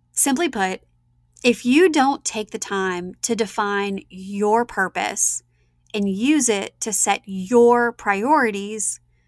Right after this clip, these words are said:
your days and your life will be spent living someone else's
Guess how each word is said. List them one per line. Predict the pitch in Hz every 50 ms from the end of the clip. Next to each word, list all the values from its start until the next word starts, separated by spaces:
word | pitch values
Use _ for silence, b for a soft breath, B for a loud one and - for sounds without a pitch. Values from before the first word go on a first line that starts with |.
| _ _ _ _ _ _ _ _ _
your | 214 196 208 214 220 277
days | 294 302 247 226 226 214 220 226 226 220 - - - - - _ _ _ _ _ _ _ _ _ -
and | 214 208 202
your | 196 190 196 208 214 214 220 220
life | 196 196 196 196 190 185 165 - 175 - - - - - _ _ _ _ -
will | 214 214 196
be | 208 196
spent | 185 - - - - - - 254 247 214 190 - - - - - _ _ _ _
living | - 196 202 220 220 202 208 196 180 170 165 170 -
someone | - - - - - 214 214 208 208 220 220 220 220 214 233 - _ _ _ _ _
else's | 214 202 196 196 - - - 196 190 185 190 - - -